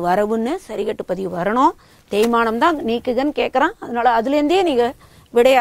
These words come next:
ஆரம்பிக்கலாம். தேய்மானம் கணக்கு ஆறாயிரம், அரைகலன் கணக்கு ஆறாயிரம், பத்து பர்சன்ட் தேய்மானம் நீக்குதல் குறித்து.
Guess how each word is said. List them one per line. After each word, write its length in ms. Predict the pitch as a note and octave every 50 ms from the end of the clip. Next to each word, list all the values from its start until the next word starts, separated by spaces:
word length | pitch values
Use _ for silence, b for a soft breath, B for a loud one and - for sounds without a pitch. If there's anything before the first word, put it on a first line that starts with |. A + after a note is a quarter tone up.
| A3+
ஆரம்பிக்கலாம். 480 | A3 A3+ A3 G#3+ G#3+ A3+ B3+ C#4+ F4+ C#4+ A#3
தேய்மானம் 420 | A3+ A#3 B3 A#3+ A3+ A3 G3+ F3+ -
கணக்கு 260 | G3 G3 F#3 - A#3+ A#3 G3+ F#3+ F#3+
ஆறாயிரம், 520 | F#3+ G3 G3 F#3 F3 F3 F#3 G#3 G#3 E3 b b b b b b b - F#3+
அரைகலன் 400 | G3 G#3 A3 G#3+ G3+ G3 F#3 F#3
கணக்கு 300 | F#3+ G3+ G3 - - D#4+ B4+ - - - A#3+ E3+ E3+
ஆறாயிரம், 500 | F3+ F3 D#3 D#3 D#3+ E3 F#3+ G3 D#3+ B B B B B B _ A3+
பத்து 200 | A3+ A3+ - C4 -
பர்சன்ட் 320 | G#3+ G3 - - G#3 F#3+ G#3
தேய்மானம் 400 | G3+ G#3 G#3+ G3+ F#3+ F#3 F#3 F3+ G3
நீக்குதல் 400 | A3 - - F#3 F3+ G#3+ C#4+ -
குறித்து. 400 | - F3+ E3+ E3 - - A3 A3+